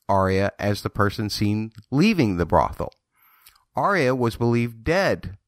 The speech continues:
by most in Westeros. Now, if discovered alive, might she not face being hunted again the second she does acquire the skills and returns to Westeros? And so, she must be punished for her lack of consideration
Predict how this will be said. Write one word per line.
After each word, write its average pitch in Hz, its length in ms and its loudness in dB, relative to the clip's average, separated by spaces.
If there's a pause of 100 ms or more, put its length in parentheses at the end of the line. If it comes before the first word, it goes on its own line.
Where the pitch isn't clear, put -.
by 104 160 4
most 98 300 0
in 95 120 0
Westeros. 82 680 -2 (400)
Now, 131 520 2
if 110 140 -6
discovered 113 580 0
alive, 104 720 0 (380)
might 120 240 0
she 165 200 -2
not 143 300 0
face 131 300 0
being 127 300 2
hunted 131 440 0
again 139 300 2
the 120 120 2
second - 420 -2
she - 200 -4
does 104 360 2
acquire 156 380 0
the 147 80 0
skills 170 540 0
and 139 160 0
returns 160 420 0
to 156 100 0
Westeros? 165 640 -2 (580)
And 123 220 0
so, 131 540 0 (300)
she - 240 -2
must 151 360 0
be 160 100 0
punished 151 540 0
for 117 240 0
her 120 180 2
lack 110 540 0
of 127 160 -2
consideration 107 880 0